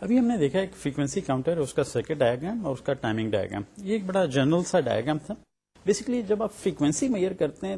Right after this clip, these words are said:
تو جو سیمپلنگ انٹرول ہے وہ بڑا ایکوریٹ ہونا چاہیے۔ For example، آپ کا جو ان پٹ سگنل ہے جس کی ان نون فریکوینسی ہے، let's suppose فور سکس سیون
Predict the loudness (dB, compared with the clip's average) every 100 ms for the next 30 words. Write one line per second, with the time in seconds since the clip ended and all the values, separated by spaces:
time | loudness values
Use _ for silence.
0 | -4 -6 -4 -2 -2 2 2 2 4 4
1 | 4 2 4 2 0 4 6 8 6 6
2 | 6 4 4 0 -2 -4 -4 -6 -12 _
3 | _ _ 0 2 2 2 0 -2 -6 -20
4 | -6 -4 -2 0 0 0 4 6 6 4
5 | 2 0 -2 -12 -8 2 2 2 2 2
6 | 0 -4 -4 -2 0 0 -2 0 0 -2
7 | -2 2 4 2 0 -2 0 0 0 -4
8 | -16 -2 -2 -2 -4 -6 0 2 4